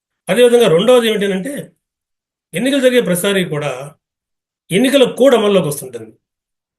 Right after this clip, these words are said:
ఎన్నికలు ప్రకటించిన తర్వాత లోక్సభకో, లేకపోతే శాసనసభలకో, ఈ మున్సిపల్ ఎన్నికలకో, ఇంకా ఏదన్నా కనుక బైపోల్స్ జరిగితే వాటికో జరుగుతూ ఉంటాయి.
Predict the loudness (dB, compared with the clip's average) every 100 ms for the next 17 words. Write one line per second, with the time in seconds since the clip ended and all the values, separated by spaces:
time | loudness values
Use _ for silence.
0 | _ _ _ _ _ _ _ _ _ -12
1 | -4 -2 0 0 0 -2 -6 -8 -10 -12
2 | -18 _ -4 -4 -2 -6 -8 -8 -8 -10
3 | _ _ _ _ _ _ -10 -6 -4 -2
4 | -4 -6 -8 -14 -6 -4 -4 -4 -6 -8
5 | -4 -4 -6 -16 _ _ _ _ _ _
6 | _ -14 -10 -10 -12 _ _ _ _ _
7 | _ _ _ _ _ _ _ _ _ _
8 | _ _ _ _ -4 -2 0 2 0 -2
9 | -6 -6 -6 -6 _ _ _ -4 0 2
10 | 2 2 2 2 0 -2 -2 -2 -2 -6
11 | -8 -8 -6 -6 -6 -8 -10 -10 _ _
12 | _ _ _ _ 0 2 0 -2 -8